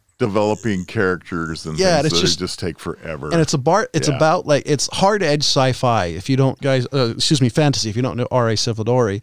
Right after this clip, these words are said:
Speaker 2: And so it's about a dark elf. So it's all about the universe and their god and goddesses. And I'm just like, <sighs>
Speaker 1: Yeah.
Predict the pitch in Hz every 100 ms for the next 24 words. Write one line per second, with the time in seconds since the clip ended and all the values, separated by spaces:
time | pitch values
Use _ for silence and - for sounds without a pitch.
0 | - - - - - 156 165 156 - 139
1 | 190 156 135 135 127 - 139 98 - 151
2 | 143 160 - 165 175 151 135 131 208 190
3 | 196 180 - 113 107 175 175 131 117 196
4 | 202 180 190 170 151 135 139 - 143 110
5 | - _ - - - - _ _ _ _
6 | _ _ - - - - - - - -
7 | - - - _ _ _ _ _ _ 92
8 | 92 90